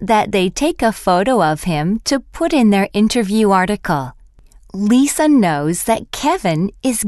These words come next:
good at drawing caricatures and that he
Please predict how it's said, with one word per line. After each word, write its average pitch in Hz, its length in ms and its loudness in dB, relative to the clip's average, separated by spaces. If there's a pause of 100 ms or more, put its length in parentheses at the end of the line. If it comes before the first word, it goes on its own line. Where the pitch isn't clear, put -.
(140)
good 220 340 2
at 156 240 -2
drawing 185 540 0
caricatures 196 1120 -4 (200)
and 247 240 4
that 240 160 2
he 240 140 -4